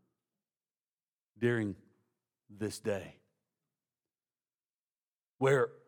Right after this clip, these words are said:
there were slaves and they could be redeemed, they could be bought out of slavery. Some could even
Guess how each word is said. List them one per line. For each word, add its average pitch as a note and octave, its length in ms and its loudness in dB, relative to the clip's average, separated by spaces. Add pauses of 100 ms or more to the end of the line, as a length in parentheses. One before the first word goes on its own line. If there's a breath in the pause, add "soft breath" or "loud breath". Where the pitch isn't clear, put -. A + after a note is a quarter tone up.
(360)
there C#3+ 240 8
were B2+ 140 2
slaves C3 800 4
and A#2+ 540 0
they B2+ 220 4
could B2 240 -2
be C3+ 320 0 (460 soft breath)
redeemed, B2 760 4
they B2 240 6
could B2+ 140 -2
be A#2 180 -2 (160)
bought A#2+ 760 6 (1040)
out D#3 300 12 (100)
of A#2+ 160 2
slavery. G#2+ 720 -2 (3000)
Some F3+ 160 10
could F3+ 140 12
even E3+ 320 8